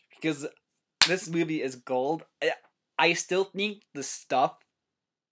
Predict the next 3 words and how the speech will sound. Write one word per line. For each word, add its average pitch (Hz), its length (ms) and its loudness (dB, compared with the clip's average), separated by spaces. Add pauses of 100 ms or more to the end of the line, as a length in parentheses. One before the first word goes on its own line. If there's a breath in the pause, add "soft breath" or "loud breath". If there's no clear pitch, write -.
(160)
is 147 440 -4 (580)
my 131 440 -2 (100)
favorite 135 460 -2